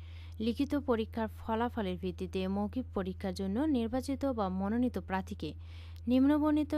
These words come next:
সত্যাঙ্কিত কাগজপত্রাদি সংশ্লিষ্ট জেলা প্রাথমিক শিক্ষা অফিসে দাখিল করতে হবে। তো ভিউয়ার্স, রাজশাহী, ময়মনসিংহ,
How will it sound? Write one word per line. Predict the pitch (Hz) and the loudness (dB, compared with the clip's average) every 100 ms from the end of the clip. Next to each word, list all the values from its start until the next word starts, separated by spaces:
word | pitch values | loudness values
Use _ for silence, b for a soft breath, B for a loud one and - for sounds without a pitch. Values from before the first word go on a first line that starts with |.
| 294 | 0
সত্যাঙ্কিত | 233 208 247 247 247 247 254 240 | 0 0 0 0 0 0 0 0
কাগজপত্রাদি | 190 196 220 - 165 - 175 170 240 330 B B B B | 0 0 -4 -4 -6 -4 -6 -2 -2 -4 B B B B
সংশ্লিষ্ট | - 247 254 - 285 277 285 202 | 0 2 2 2 -4 0 0 2
জেলা | 196 196 | 2 2
প্রাথমিক | 233 226 269 269 | 2 2 2 2
শিক্ষা | - 202 202 | 0 -2 -2
অফিসে | 196 208 214 196 | -2 -2 -4 0
দাখিল | 208 196 214 | -2 0 -2
করতে | 165 151 165 | -4 -6 -6
হবে। | 165 170 165 - - - - - - - - - - - - - - - - - - - - - B B B B B - - - | -6 -6 -8 -10 -12 -12 -12 -12 -12 -14 -14 -12 -12 -12 -12 -12 -12 -12 -12 -12 -12 -12 -12 -12 B B B B B -14 -14 -4
তো | 214 208 | 0 0
ভিউয়ার্স, | 185 208 202 233 - - - B B B B - | 0 2 4 4 2 -6 -10 B B B B -2
রাজশাহী, | 220 240 - 277 226 | 2 2 4 4 4
ময়মনসিংহ, | 202 220 220 - 233 | 2 0 0 0 0